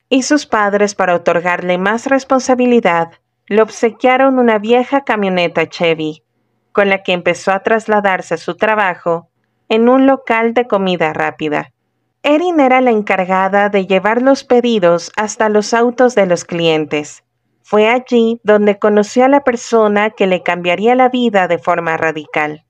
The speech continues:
Él era Charlie Wilkinson, un chico de dieciocho años que vivía cerca de la zona junto a su padre, madrastra y dos medios hermanos. Ambos quedaron flechados desde el primer momento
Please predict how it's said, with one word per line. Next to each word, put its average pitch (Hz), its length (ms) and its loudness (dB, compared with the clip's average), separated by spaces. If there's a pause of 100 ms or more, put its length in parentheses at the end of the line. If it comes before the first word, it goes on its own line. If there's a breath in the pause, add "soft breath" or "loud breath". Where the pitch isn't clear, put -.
(260)
Él 294 240 2
era 269 340 2
Charlie 220 460 0
Wilkinson, 165 960 -2
un 247 220 2
chico 220 420 0
de 208 140 2
dieciocho 190 600 -2
años 185 580 -2
que 214 200 0
vivía 240 440 2
cerca 226 460 0
de 185 120 0
la 165 120 -2
zona 196 540 -2
junto 185 380 -2
a 160 40 -2
su 170 240 -8
padre, 220 520 0
madrastra 226 1000 0
y 202 180 0
dos 226 360 2
medios 175 460 -2
hermanos. 151 760 -4 (280)
Ambos 294 360 2
quedaron 226 440 2
flechados 190 720 -2
desde 180 260 0
el 180 80 -4
primer 196 400 2
momento 170 720 0